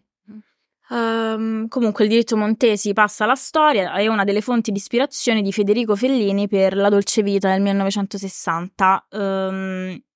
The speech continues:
e in questo film Fellini fa in diverse occasioni riferimento al caso. Infatti, per esempio, nella parte finale del film assistiamo a una festa della Roma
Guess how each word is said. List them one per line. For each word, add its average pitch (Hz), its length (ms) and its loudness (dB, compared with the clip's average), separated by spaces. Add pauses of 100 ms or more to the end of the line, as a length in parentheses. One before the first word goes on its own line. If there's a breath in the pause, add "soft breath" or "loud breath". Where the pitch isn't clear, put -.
(120)
e 269 60 4
in 220 120 4
questo 240 340 -2
film 220 500 0
Fellini 202 460 0
fa 185 300 0
in 196 180 -4
diverse 214 340 0
occasioni 208 480 0
riferimento 202 720 0
al 196 260 -2
caso. 190 500 0
Infatti, 190 1040 0
per 202 100 0
esempio, 202 380 2
nella 185 140 4
parte 208 320 0
finale 196 260 0
del 226 140 2
film 214 480 2 (460 loud breath)
assistiamo 202 580 0
a - 20 4
una 196 140 2
festa 190 480 -2
della 185 240 -2
Roma 180 420 -2